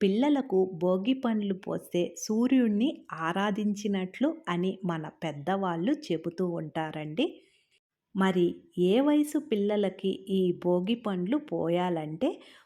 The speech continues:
మూడు సంవత్సరాలు, ఐదు సంవత్సరాలు, ఏడు, తొమ్మిది బేసి సంఖ్యల్లో ఉండే పిల్లలకు ఈ భోగి పండ్లను పోస్తారండి. అంటే ముందుగా,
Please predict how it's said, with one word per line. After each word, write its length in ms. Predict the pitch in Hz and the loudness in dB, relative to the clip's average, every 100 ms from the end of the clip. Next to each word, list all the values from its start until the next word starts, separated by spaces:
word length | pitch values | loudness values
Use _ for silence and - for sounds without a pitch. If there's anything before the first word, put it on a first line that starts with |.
| _ 165 | _ -2
మూడు 280 | 170 269 | 2 2
సంవత్సరాలు, 840 | 320 233 196 185 - 170 160 160 170 - | 2 0 -2 -4 -6 -8 -6 -6 -8 -6
ఐదు 280 | 160 180 254 | -4 -2 -2
సంవత్సరాలు, 760 | 247 202 180 170 - 156 156 - | -2 -4 -4 -8 -10 -8 -8 -6
ఏడు, 480 | 165 160 180 180 - - - | -4 0 0 0 -4 -10 -6
తొమ్మిది 540 | 170 180 170 165 - - - _ 151 | -2 0 -2 -2 -6 -8 -20 _ -6
బేసి 500 | 135 180 226 233 262 | 2 4 4 2 0
సంఖ్యల్లో 720 | 233 196 185 185 180 170 170 | 0 -2 0 0 2 2 0
ఉండే 440 | 170 170 165 170 | -2 -4 -2 -2
పిల్లలకు 880 | 165 165 165 185 175 175 285 - - 190 | -2 -2 0 0 0 -2 -2 -2 -6 -4
ఈ 340 | 190 180 151 | 0 0 0
భోగి 320 | 180 170 170 202 | 0 0 0 -4
పండ్లను 580 | 202 170 165 160 214 | -2 -6 -4 -2 -2
పోస్తారండి. 1040 | 320 170 160 - - 175 160 156 165 339 - _ _ _ _ _ _ _ _ _ - | -2 -4 -8 -6 -4 -4 -4 -6 -2 -2 -4 _ _ _ _ _ _ _ _ _ -2
అంటే 300 | 220 226 349 | 2 4 4
ముందుగా, 840 | 277 208 220 254 262 262 262 220 | 4 2 6 6 6 4 2 -2